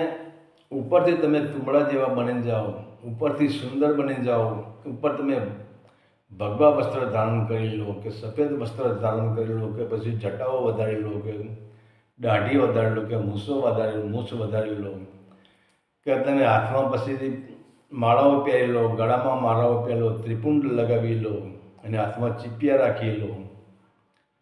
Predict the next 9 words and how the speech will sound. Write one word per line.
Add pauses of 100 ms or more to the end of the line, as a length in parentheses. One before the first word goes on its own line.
(1700)
તો (280)
આ
બધું (680)
<clears throat>
ઉપરનું, (680)
તુમડાનું (220)
ઉપરનું
આવરણ
છે